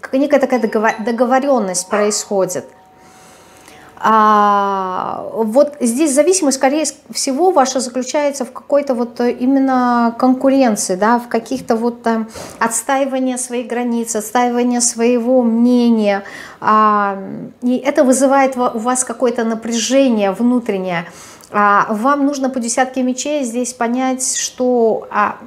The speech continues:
мечи должны быть опущены, и вы должны прийти к прим-, к перемирию через принятие,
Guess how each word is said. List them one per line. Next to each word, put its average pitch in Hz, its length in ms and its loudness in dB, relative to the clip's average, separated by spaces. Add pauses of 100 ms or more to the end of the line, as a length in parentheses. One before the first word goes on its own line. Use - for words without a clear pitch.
(400)
мечи 254 360 2
должны 240 340 2
быть 226 220 -2
опущены, 233 680 -2
и 214 40 -4
вы 233 120 -4
должны 240 300 -2
прийти 233 300 -4
к 269 100 -14
прим-, 240 460 2
к - 100 -14
перемирию 247 760 4 (260)
через 285 500 4
принятие, 269 1080 2